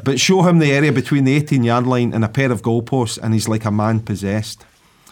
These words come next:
Phil then goes on to describe the types of m-, moves they work on at training, and then he reflected on the, their earlier days,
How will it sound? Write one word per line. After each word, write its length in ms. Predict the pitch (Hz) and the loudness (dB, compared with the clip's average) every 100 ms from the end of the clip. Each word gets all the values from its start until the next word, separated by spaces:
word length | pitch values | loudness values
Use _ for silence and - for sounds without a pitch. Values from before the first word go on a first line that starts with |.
| _ _ | _ _
Phil 220 | - - 175 | -4 0 2
then 180 | 165 151 | 4 2
goes 160 | 135 | 2
on 160 | 135 131 | 2 0
to 80 | 113 | -2
describe 460 | 113 - 117 120 | -6 -2 -2 0
the 60 | 110 | -2
types 280 | 113 131 - | -2 -2 -2
of 100 | 110 | -4
m-, 180 | 101 87 _ | -6 -10 _
moves 320 | 117 113 117 110 | -2 0 0 0
they 100 | 117 | -2
work 240 | 113 113 | -2 -2
on 120 | 113 | -2
at 100 | 104 | -2
training, 400 | - 110 113 117 113 - - - | -2 -2 -2 -2 -6 -14 -20 -10
and 160 | 104 117 | -2 0
then 140 | 131 | 2
he 80 | 131 | 2
reflected 560 | 120 113 120 117 - 113 | 0 0 -2 -2 -4 -2
on 120 | 110 | 0
the, 200 | 104 101 | 0 -2
their 260 | - 107 107 | -4 -2 0
earlier 240 | 113 113 | 0 -2
days, 380 | 98 104 104 | -2 -2 -4